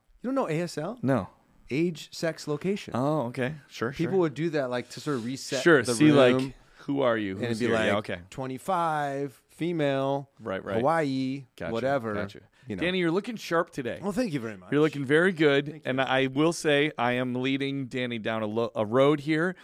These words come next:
Speaker 2: because he did inform me that he went shopping recently.
Speaker 1: I went shopping,
Speaker 2: Which
Speaker 1: yeah.
Speaker 2: I'm very proud of you.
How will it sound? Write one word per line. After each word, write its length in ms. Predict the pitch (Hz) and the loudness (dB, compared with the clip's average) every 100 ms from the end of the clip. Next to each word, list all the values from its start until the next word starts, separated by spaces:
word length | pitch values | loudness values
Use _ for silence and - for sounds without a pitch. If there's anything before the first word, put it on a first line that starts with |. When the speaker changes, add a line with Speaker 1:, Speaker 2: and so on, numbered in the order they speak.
| - _ | -20 _
Speaker 2:
because 300 | 123 131 113 | -6 -4 -4
he 60 | 117 | -2
did 160 | 123 | -2
inform 500 | 123 120 - 190 202 | -2 -4 0 0 2
me 320 | 147 123 151 151 _ _ _ | 0 -2 -4 -10 _ _ _
that 100 | 127 | -6
he 40 | |
went 160 | 139 160 | -6 -8
shopping 520 | - 190 185 - 123 | -6 -4 -4 -4 -4
recently. 560 | 107 98 110 104 113 131 | -4 -6 -8 -6 -4 -2
Speaker 1:
I 80 | 110 | -4
went 160 | 117 | -4
shopping, 400 | - 123 - 113 | -2 -2 -2 -6
Speaker 2:
Which 140 | 117 113 | -6 -6
Speaker 1:
yeah. 80 | |
Speaker 2:
I'm 120 | 113 131 | -6 -4
very 220 | 131 139 | -2 -2
proud 280 | 147 135 131 | -2 -2 -2
of 100 | 120 | -4
you. 300 | 139 190 | -4 -4